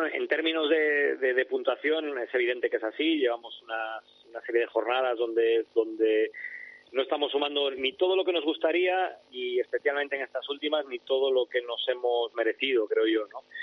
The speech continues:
No obstante, es una, no obstante, es una tónica habitual de lo que es esta categoría, ¿no? Uno, uno analiza las diferentes dinámicas de los equipos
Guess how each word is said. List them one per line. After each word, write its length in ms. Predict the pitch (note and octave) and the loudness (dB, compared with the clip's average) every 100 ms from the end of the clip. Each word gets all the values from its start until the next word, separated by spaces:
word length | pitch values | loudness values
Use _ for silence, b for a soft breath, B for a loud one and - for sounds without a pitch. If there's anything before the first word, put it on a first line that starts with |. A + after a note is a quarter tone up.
| B - | B -4
No 80 | B2 | -2
obstante, 300 | D3+ C#3 D3 | -2 0 -2
es 100 | C#3+ | 0
una, 140 | C#3+ | -2
no 260 | C#3 C3 B2+ | 0 0 0
obstante, 240 | C#3+ C#3 | 0 0
es 40 | |
una 140 | C#3 C3 | 0 0
tónica 360 | C#3 C3+ B2 | 0 0 0
habitual 380 | B2+ B2 B2 C3+ | 0 2 2 2
de 120 | C#3 | 2
lo 100 | B2 | 0
que 120 | G#2+ A#2 | 0 -2
es 40 | |
esta 160 | - A#2 | -2 -2
categoría, 540 | A2 A2 A#2 C3+ G#2+ | 0 2 4 2 2
¿no? 100 | A#2+ | 0
Uno, 300 | A#2 A#2+ B2 | 2 0 -2
uno 160 | - B2+ | -2 -2
analiza 320 | B2+ B2+ B2 | 0 0 0
las 80 | A2+ | -2
diferentes 640 | A2+ A#2+ B2 C3 B2 A#2 | -2 -2 -2 0 0 -2
dinámicas 560 | A#2+ B2 C3 C3 C3+ B2 | -6 -4 -2 -2 0 2
de 60 | |
los 120 | B2 A#2 | 0 -2
equipos 440 | - - D3 D#3 | -4 -2 0 -2